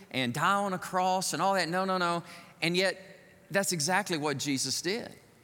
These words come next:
He, he inhabited the throne of David. He was, through the lineage of Mary and Joseph, he was,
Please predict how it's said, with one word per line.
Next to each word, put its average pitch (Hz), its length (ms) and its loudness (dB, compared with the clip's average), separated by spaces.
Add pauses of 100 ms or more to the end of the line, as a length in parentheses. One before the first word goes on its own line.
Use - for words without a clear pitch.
He, 240 160 2
he 220 260 2
inhabited 165 720 0
the 143 80 0
throne 196 480 -2
of 147 120 -2
David. 190 300 0
He 214 160 -2
was, 165 420 0
through 170 180 -2
the 147 100 2
lineage 190 560 0
of 87 60 -8
Mary 160 380 -2
and 170 100 -4
Joseph, 175 380 -2
he 190 100 -2
was, 170 260 -4